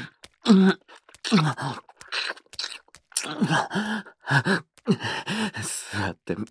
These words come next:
向き合って、キスしながらだと気持ちいいよね。でもね、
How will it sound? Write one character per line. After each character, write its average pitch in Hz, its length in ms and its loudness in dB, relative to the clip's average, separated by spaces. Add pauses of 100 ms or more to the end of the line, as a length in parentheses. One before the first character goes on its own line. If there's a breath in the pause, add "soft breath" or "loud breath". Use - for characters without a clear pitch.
(200)
向 117 200 4
き - 200 -6
合 107 60 -6
っ - 60 -10
て、 - 200 -12 (1300 loud breath)
キ - 120 -8
ス 139 160 0
し - 380 0
な 110 100 -4
が 107 140 -2
ら - 100 -10
だ - 120 -14
と - 140 -10 (220)
気 - 200 -8
持 123 140 -2
ち - 260 -2
い - 20 -6
い 107 40 -10
よ 98 80 -12
ね。 - 180 -12 (4000 loud breath)
で 117 120 -4
も 98 120 -6
ね、 - 180 -14